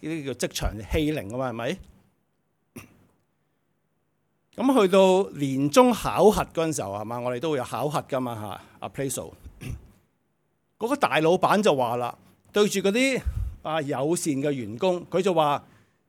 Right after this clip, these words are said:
「因為你對嗰個基層員工好，你關心佢，你幫助佢，所以呢，你有得升職加薪。」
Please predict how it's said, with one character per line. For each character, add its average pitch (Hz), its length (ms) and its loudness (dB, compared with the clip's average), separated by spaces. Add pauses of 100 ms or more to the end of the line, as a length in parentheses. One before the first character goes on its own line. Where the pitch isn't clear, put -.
「因 262 160 2
為 208 140 4
你 156 340 0 (160)
對 165 280 2
嗰 180 140 2
個 147 360 2
基 196 180 4
層 156 240 -2
員 110 180 -8
工 165 180 2
好， 113 140 -4 (1600)
你 135 180 -6
關 160 260 4
心 147 240 2
佢， 95 380 -6 (240)
你 135 140 -4
幫 175 380 4
助 147 100 0
佢， 92 500 -6 (380)
所 - 240 4
以 220 140 4
呢， 196 200 4 (2000)
你 139 160 -2
有 143 120 0
得 156 80 6
升 147 300 0
職 - 140 -4 (200)
加 117 200 -2
薪。」 90 220 -6